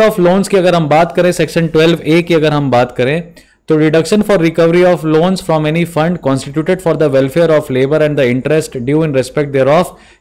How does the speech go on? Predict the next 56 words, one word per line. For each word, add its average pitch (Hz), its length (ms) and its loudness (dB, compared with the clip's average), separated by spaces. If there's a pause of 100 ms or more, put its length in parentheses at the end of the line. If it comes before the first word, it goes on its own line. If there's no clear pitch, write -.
(100)
can 170 260 2
be 214 60 2 (100)
made 175 240 0
provided 151 460 2
the 185 120 2
fund 160 280 0
is 160 120 -8
constituted 151 640 -2
in 143 80 -2
accordance 135 400 0
with 131 80 -2
the 131 120 2
rules 147 240 2
approved 120 280 0
by 117 140 4
the 165 140 2
state 110 200 -2
government। 104 400 0 (680)
आपको 151 340 2
किसी 180 240 -2
भी 190 120 2
लोन 175 380 2 (360)
के 165 200 4
रिकवरी 143 480 0
के 160 140 0
लिए 151 340 2 (140)
कोई 147 140 2
ऐसे 143 260 0
फंड 151 340 -2
से 165 140 -4
जिसको 147 320 -4
welfare 131 380 0
of 156 160 0
labor 139 280 0
के 156 100 0
लिए 147 120 2
बनाया 127 340 2
गया 143 200 2
है, 127 180 -2 (580)
उससे 151 300 -2
मान 170 200 0
लीजिए 175 200 2
आपको 170 180 0
थोड़ा 156 260 2
पैसा 156 340 -2
दिया 147 220 0
गया 127 220 0
और 135 240 0
उसमें 160 280 -2
इंटरेस्ट 151 340 -2
लगा 143 200 2
के 151 120 -2
आपको 143 200 -2
पैसा 131 280 -2
दिया 120 220 0
गया, 104 240 -2